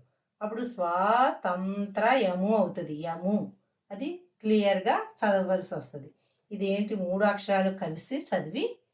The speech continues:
ఆ, రాయాలి. త్రియా అవుతుందన్నమాట. తా ప్లస్,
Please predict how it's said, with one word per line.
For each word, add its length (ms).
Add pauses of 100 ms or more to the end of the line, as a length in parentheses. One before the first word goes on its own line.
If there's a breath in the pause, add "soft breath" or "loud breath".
(800)
ఆ, 240
రాయాలి. 540 (140)
త్రియా 320
అవుతుందన్నమాట. 800
తా 340
ప్లస్, 560